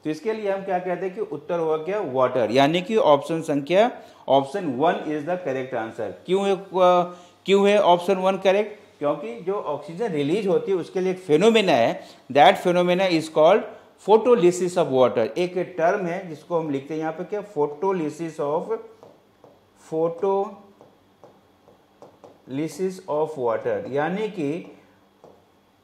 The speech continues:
photolysis का मतलब photo मीन्स होता है light और lysis मतलब होता है breakdown।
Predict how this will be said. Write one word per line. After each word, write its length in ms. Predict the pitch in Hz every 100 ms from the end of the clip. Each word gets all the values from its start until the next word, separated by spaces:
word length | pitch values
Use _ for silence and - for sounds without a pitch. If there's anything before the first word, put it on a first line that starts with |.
| _ _ _ _ - _ _ _ _ _ _ -
photolysis 560 | 170 180 220 208 208 208
का 140 | 208
मतलब 340 | 196 202 196
photo 300 | 196 175 208
मीन्स 180 | 208 196
होता 240 | 190 185 185
है 160 | 165
light 520 | 143 143 175 214 220 139
और 140 | 143
lysis 340 | 151 160 202
मतलब 180 | 190 175
होता 160 | 180 190
है 140 | 180
breakdown। 540 | 135 147 139 120 101